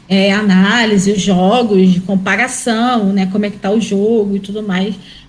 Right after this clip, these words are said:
É importante, porque, assim, com toda a problemática de se vai entregar, não vai entregar, por causa da pouca quantidade pra vendas, eu comecei a ficar preocupada, porque eu falei, "Vai lançar o videogame, a gente não vai ter, como que a gente vai criar conteúdo?"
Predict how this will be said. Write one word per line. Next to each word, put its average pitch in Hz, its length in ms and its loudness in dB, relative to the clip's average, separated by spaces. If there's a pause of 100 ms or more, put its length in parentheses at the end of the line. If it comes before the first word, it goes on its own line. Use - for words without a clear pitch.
É 202 100 -2
importante, 262 640 -2
porque, - 120 -4
assim, 226 460 -2
com 240 120 0
toda 269 420 -2
a 320 40 -4
problemática 277 600 -2
de 226 120 -2
se - 180 -8
vai 202 120 -2
entregar, 208 540 -2
não 190 80 0
vai 196 120 -2
entregar, 185 640 -2 (320)
por 190 100 -8
causa 202 260 -2
da 196 260 -6 (300)
pouca 220 180 -4
quantidade 214 440 -2
pra 226 160 -2
vendas, 180 520 0 (300)
eu 214 120 4
comecei 233 260 2
a 233 40 0
ficar 254 180 -2
preocupada, 269 600 0
porque 202 140 -12
eu 208 40 -6
falei, 196 180 -4
"Vai 202 160 0
lançar 247 460 -2
o 208 60 0
videogame, 240 440 0
a 285 80 4
gente 277 140 0
não 294 100 4
vai 320 140 2
ter, 392 320 0
como 294 200 2
que 311 60 -2
a - 20 -2
gente 285 80 -6
vai 285 100 0
criar 277 200 -2
conteúdo?" 277 680 -2